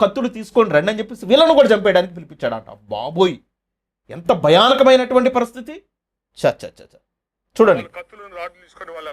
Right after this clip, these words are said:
Speaker 2: నాన్నగారు, వాళ్ళ ఇంట్లో వాళ్ళందరూ కూడా వస్తే,
Speaker 1: ఆ.
Speaker 2: చుట్టుపక్కల పొలాలలో ఏం జరుగుతుందని చెప్పి పరిగెత్తుకుంటూ వస్తే వాళ్ళని చూసి వెళ్ళిపోయారు అక్కడి నుంచి.
Speaker 1: ఓకే.
Speaker 2: ఇది ఆ వ్యక్తి లక్ష్మీనాయుడు చనిపోయాడు, ఇద్దరు, మిగతా ఇద్దరికి అక్కడ సీరియస్గా ఉంటే తీసుకొచ్చి గుంటూరులో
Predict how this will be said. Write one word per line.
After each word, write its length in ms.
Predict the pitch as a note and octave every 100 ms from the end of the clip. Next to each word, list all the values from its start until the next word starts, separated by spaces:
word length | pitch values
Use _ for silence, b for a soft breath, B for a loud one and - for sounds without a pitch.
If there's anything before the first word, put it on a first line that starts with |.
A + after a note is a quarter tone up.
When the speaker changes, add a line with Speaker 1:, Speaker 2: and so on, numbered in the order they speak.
| C#3
Speaker 2:
నాన్నగారు, 340 | D#3+ E3+ F3 D#3+
వాళ్ళ 100 | D3+
ఇంట్లో 160 | D3+ F3 D#3+
వాళ్ళందరూ 280 | D3+ D#3 D#3
కూడా 100 | D3 C3+
వస్తే, 240 | _ D#3+ C#3 - C#3+
Speaker 1:
ఆ. 40 | A#2+ _ _
Speaker 2:
చుట్టుపక్కల 440 | _ _ C4 B3 B3
పొలాలలో 420 | G3+ A3 A#3 A#3 G#3
ఏం 60 | A#3+ A3+
జరుగుతుందని 500 | A3 A3+ A3+ G#3+ G#3
చెప్పి 140 | G3 -
పరిగెత్తుకుంటూ 440 | G3+ G#3 G3+ F#3+ F3+
వస్తే 200 | _ A3+ F#3+
వాళ్ళని 240 | F3 F3 _
చూసి 140 | G#3+ F#3
వెళ్ళిపోయారు 340 | E3+ - C#3+
అక్కడి 140 | A#2 A#2+
నుంచి. 140 | _ _ _ A2
Speaker 1:
ఓకే. 380 | A2 _ _ A2 G#2 F2 _ _ _ _
Speaker 2:
ఇది 180 | A#3+ A3 G#3 A3+ B3 _ _ _ _ _ _ _ _ _ _
ఆ 140 | - E3 F3 F3
వ్యక్తి 280 | F#3 _ B3+ A#3
లక్ష్మీనాయుడు 360 | G#3 - A#3 A3
చనిపోయాడు, 360 | G#3+ A3 A3 B3 G3+
ఇద్దరు, 200 | _ A3+
మిగతా 180 | G#3+ A3+ A3
ఇద్దరికి 220 | A3 G#3+
అక్కడ 140 | F#3 _
సీరియస్గా 360 | A3 A3+ _ G3
ఉంటే 140 | G3 A3+
తీసుకొచ్చి 360 | G#3 _ G#3 _
గుంటూరులో 400 | F3+ F#3+ G3+ G3+